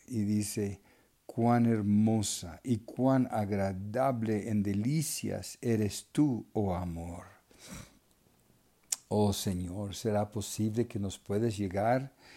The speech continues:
llevar a tal, a tal grado de transformación?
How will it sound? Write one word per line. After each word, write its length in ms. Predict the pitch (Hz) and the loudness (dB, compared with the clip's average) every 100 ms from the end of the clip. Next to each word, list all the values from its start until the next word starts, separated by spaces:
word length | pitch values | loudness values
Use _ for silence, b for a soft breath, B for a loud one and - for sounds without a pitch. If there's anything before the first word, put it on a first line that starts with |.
| B - | B -4
llevar 360 | 101 101 123 | 0 2 2
a 120 | 123 - | 0 2
tal, 320 | 110 123 131 b b b b b b _ _ _ _ _ _ _ _ _ _ _ _ _ _ _ _ _ _ | 2 2 -2 b b b b b b _ _ _ _ _ _ _ _ _ _ _ _ _ _ _ _ _ _
a 120 | 95 85 _ - | -12 -12 _ -6
tal 360 | 113 131 127 - _ - | -2 0 -2 -8 _ -12
grado 760 | 92 98 101 120 131 143 156 139 _ _ - b b b b _ _ _ _ | -4 -2 0 0 -2 -2 -4 -8 _ _ -20 b b b b _ _ _ _
de 140 | 101 90 | -6 -6
transformación? 1200 | 110 104 107 - 110 107 110 104 - 90 104 | -4 -4 -4 -4 -6 -4 -6 -10 -12 -12 -14